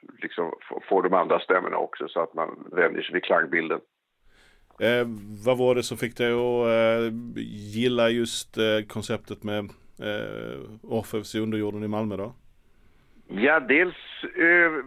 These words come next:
Speaker 1: var det länge, dels tyckte jag att det var jättekul att komma tillbaka till Malmö Opera och dels,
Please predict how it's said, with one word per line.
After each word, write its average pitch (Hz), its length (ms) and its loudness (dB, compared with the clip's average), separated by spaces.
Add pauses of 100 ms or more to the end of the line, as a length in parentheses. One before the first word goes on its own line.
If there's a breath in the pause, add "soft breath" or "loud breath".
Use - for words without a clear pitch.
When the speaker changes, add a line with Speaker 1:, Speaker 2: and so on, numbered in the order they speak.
(240)
Speaker 1:
var 160 240 0
det 165 80 0
länge, 160 300 -2
dels 147 360 -2 (180)
tyckte 165 200 -8
jag 151 60 4
att 151 60 -2
det 151 60 -6
var 143 220 2
jättekul 120 640 -2
att 113 60 -4
komma 113 200 -2
tillbaka 160 460 -2
till 165 120 -8
Malmö 139 520 0
Opera 135 440 0
och - 280 -10
dels, 117 440 -2